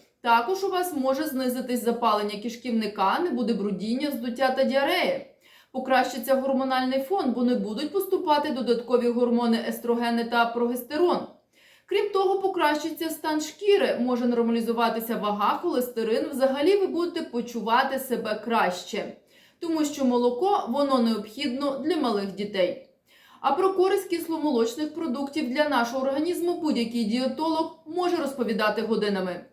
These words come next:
І правда, корисні властивості кефіру, йогурту, сметани, кислого молока важко переоцінити. Всім відомо, що молоко —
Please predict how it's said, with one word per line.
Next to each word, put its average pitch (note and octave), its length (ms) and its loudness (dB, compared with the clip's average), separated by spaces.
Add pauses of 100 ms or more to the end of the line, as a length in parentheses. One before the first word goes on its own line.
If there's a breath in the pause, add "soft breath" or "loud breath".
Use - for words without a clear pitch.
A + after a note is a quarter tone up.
(160)
І C4 80 -8
правда, A#3+ 600 2
корисні C#4+ 440 -2
властивості A3 640 -4
кефіру, A3+ 480 0
йогурту, G3 520 0
сметани, A3+ 640 -2 (300 loud breath)
кислого A3+ 360 -2
молока A#3+ 540 2 (260 loud breath)
важко A3 520 0
переоцінити. F3+ 840 -8 (380 soft breath)
Всім F#4 260 0
відомо, E4 440 2
що C#4 200 -6
молоко — C4+ 460 0